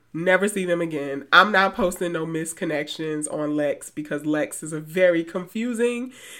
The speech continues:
and strange app. So, <laughs> um, I never freeze. I freeze, okay? I am T'Challa to the bullshit. I freeze.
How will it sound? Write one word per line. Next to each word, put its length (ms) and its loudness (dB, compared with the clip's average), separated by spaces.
and 180 2
strange 580 4
app. 380 -4
So, 360 8
<laughs> 1200 -2
um, 640 2
I 180 -2
never 360 -6
freeze. 500 -6
I 380 12
freeze, 580 8
okay? 680 4
I 360 10
am 360 8
T'Challa 800 8
to 100 10
the 100 6
bullshit. 760 6
I 180 6
freeze. 680 -2